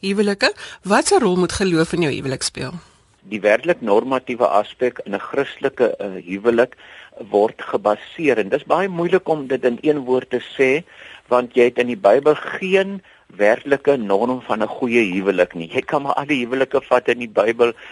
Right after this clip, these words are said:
Speaker 2: van Abraham se huwelik of Dawid se huwelik, en die koning se huwelike en dies meer.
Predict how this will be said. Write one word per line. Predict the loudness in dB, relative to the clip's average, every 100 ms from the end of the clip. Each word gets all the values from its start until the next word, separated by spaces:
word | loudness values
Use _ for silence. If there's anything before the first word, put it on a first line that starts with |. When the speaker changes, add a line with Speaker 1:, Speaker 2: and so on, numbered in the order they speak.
| -20 _
Speaker 2:
van | -4 -4 0
Abraham | 0 2 2 -2 -4
se | -8
huwelik | -6 -4 -2 -2 -2
of | -4 -6
Dawid | 2 4 4 2 -4
se | -10
huwelik, | -10 -4 0 2 2
en | -2 -10
die | -12 -14
koning | -6 2 2 2
se | -8 -6
huwelike | -4 0 2 0 -2
en | -6 -6
dies | -8 -10
meer. | -8 2 2